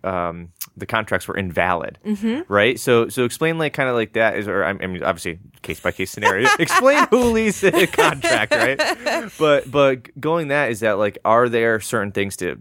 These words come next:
Speaker 1: definitely keep out of contract, and
Speaker 2: Mm-hmm.
Speaker 1: like, like, can you not say you can't work on other stuff versus, I mean, like
Speaker 2: Well, the, the big thing with the Silicon Valley episode was that there are certain things in, they were in California. So
Speaker 1: Yeah.
Speaker 2: California law prohibits, um, certain kinds of, I don't think they even allow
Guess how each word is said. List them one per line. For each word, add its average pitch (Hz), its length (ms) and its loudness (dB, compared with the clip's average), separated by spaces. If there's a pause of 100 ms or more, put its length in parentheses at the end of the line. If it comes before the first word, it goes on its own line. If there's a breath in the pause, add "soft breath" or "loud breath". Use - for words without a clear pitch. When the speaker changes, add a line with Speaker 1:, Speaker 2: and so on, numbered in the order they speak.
(100)
Speaker 1:
definitely 92 640 -2 (140)
keep - 300 -12
out 131 200 4
of 151 140 4
contract, 151 540 0
and 196 160 -4
Speaker 2:
Mm-hmm. 214 120 0
Speaker 1:
like, 131 240 0
like, 117 260 -2
can 123 160 -10
you 110 200 -4
not 110 340 0
say 117 200 2
you 110 200 0
can't 110 320 -2
work 110 220 0
on 110 80 2
other 104 160 0
stuff 110 540 4
versus, 95 460 -8 (220)
I 104 60 -8
mean, 95 320 -6 (140)
like - 80 2 (100)
Speaker 2:
Well, 302 120 2
the, 262 140 -10
the 294 100 0
big 381 260 0
thing 277 420 -2
with 220 160 2
the 214 100 0
Silicon 208 520 -2
Valley 175 380 2
episode 156 560 0
was 156 140 -2
that 156 200 -2
there 160 140 0
are 170 60 -2
certain 208 400 -2
things 170 560 -2
in, 156 320 -2
they 180 120 2
were 175 100 2
in 170 60 -4
California. 143 680 0
So 185 80 0
Speaker 1:
Yeah. - 60 0
Speaker 2:
California 190 560 2
law 156 240 4
prohibits, 151 800 -2
um, 143 260 -4
certain 156 340 -2
kinds 143 480 -2
of, 139 460 -2
I - 60 0
don't 240 160 2
think 214 140 -6
they 202 60 0
even 175 220 -2
allow 214 600 0